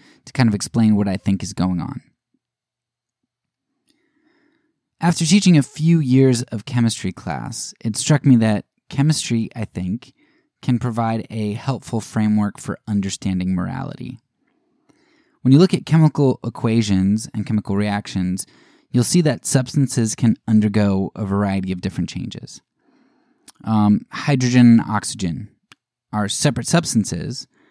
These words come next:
but when they chemically join together, they become one substance. They might become water, H two O.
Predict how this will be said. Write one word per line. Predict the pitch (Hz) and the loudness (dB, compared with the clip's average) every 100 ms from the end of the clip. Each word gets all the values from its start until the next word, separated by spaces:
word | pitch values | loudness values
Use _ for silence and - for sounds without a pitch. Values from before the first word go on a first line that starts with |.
| _ _ _ | _ _ _
but | 113 113 113 - _ | 0 2 0 -6 _
when | 123 117 | 0 4
they | 113 107 | 4 2
chemically | 135 135 - 120 | 0 0 2 0
join | 101 110 104 | 2 2 2
together, | 92 95 95 127 | 0 -4 -2 -2
they | 120 | -2
become | 104 110 104 101 | -2 0 0 4
one | 139 160 | 4 4
substance. | - 90 - 113 - - _ _ - | 0 -8 -12 -14 -14 -20 _ _ -12
They | 95 95 98 | -10 -8 -10
might | - 98 - | -6 -6 -6
become | 90 - 90 92 95 110 - | -8 -4 -2 0 -2 -8 -12
water, | 95 90 87 123 131 131 | -6 -6 -4 -4 -6 -8
H | - 113 - | -6 -6 -4
two | - 98 | -4 -2
O. | 95 127 | -2 -2